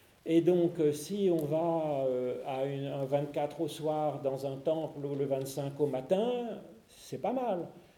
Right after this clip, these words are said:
Si on n'y va pas, ben, on peut, lors de la fête, eh bien, si on lit, euh, un petit passage de l'Évangile, un bout de psaume, euh, euh,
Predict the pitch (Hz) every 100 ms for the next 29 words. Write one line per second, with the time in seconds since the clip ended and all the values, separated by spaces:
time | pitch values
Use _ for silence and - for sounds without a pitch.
0 | - - 220 208 185 185 175 160 170 165
1 | 143 131 131 139 143 165 151 147 147 135
2 | 135 170 180 220 220 151 135 131 143 143
3 | - 160 147 143 143 175 180 165 143 127
4 | 127 131 - - 147 - 156 151 143 139
5 | 147 139 135 131 156 190 147 135 131 139
6 | 139 135 160 165 190 190 151 131 127 127
7 | - - - - - - _ _ _ 131
8 | 135